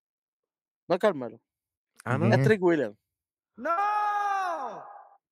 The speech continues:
Speaker 1: Y pa' colmo lo saca y queda él como que el grande en el ring.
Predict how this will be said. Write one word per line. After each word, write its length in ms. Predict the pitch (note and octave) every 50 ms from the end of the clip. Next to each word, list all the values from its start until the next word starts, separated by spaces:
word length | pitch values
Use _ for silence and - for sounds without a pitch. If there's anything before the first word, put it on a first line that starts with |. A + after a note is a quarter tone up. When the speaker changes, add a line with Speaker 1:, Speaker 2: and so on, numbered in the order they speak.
| _ _ - - - - - - - _ _ _ _ _ _ _ _ _ _ - -
Speaker 1:
Y 100 | - D#3+
pa' 160 | D#3+ E3 D3+ C3+
colmo 300 | D#3 E3+ G3 A#3 B3 A#3
lo 160 | A3 F#3 C#3+
saca 560 | C3+ C#3+ D3+ G3 A#3 A#3+ A#3+ A3 G3 - - _ _ _ _ _
y 260 | D#3+ D#3+ D#3 D3+ C#3+ _ _ _ _
queda 420 | - D3+ D#3 E3+ F#3+ F#3+ F3+ F3+ F#3+
él 600 | G3+ G#3 G3 G3 F#3+ F3+ F3 E3 D3+ C3+ B2 - _ _ _ _ _ _ _ _ _ _ _ _
como 300 | _ - D3 C#3+ C#3+ C#3
que 80 | C3 C#3
el 100 | C3+ C3
grande 380 | C3 C3+ D3+ F3 F3+ E3 D3
en 80 | C#3 C3+
el 100 | C3+ C3
ring. 260 | B2 C3 C3+ B2+ B2